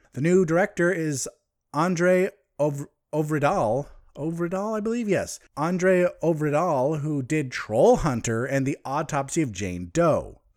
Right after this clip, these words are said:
Scary Stories to Tell in the Dark has a November seventh, twenty nineteen tentative release date.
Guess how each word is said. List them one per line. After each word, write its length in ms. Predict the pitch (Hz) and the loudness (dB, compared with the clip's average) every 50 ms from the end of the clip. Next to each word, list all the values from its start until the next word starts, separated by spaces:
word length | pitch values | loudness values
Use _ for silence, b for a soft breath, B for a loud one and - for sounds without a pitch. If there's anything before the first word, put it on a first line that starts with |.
| b b b | b b b
Scary 340 | b - - 180 185 185 180 | b -2 2 4 4 4 4
Stories 460 | 170 - - - 175 180 180 175 170 | 2 -2 -2 0 2 2 2 2 0
to 120 | - 156 135 | -2 -4 -2
Tell 240 | - 160 165 170 | 0 0 2 2
in 80 | 170 160 | 2 0
the 80 | 156 135 | 0 0
Dark 320 | 143 156 170 202 214 202 | 0 0 0 0 0 0
has 180 | - 170 160 156 | 0 0 0 0
a 60 | 160 | 0
November 460 | 151 143 131 127 151 180 202 214 185 | 0 0 0 0 -2 -2 -2 -2 -4
seventh, 420 | - - - 262 190 226 220 185 | -4 -2 0 0 0 0 -2 -4
twenty 380 | - - 196 247 269 220 - 202 | -4 -2 0 0 0 2 0 0
nineteen 560 | 180 175 170 165 147 - - 170 175 175 196 - _ _ _ | 0 0 0 -2 -2 -2 -2 -2 -2 -2 -4 -8 _ _ _
tentative 680 | - - 214 240 226 - 190 139 - 117 117 117 113 131 - | -6 -4 -2 -2 -2 -2 -4 -4 -4 -2 -2 -2 -4 -6 -10
release 480 | - - 156 180 190 202 196 170 - - | -8 -4 -2 0 2 2 2 0 -2 -4
date. 360 | - 101 78 62 53 - - | -4 -6 -8 -8 -10 -16 -20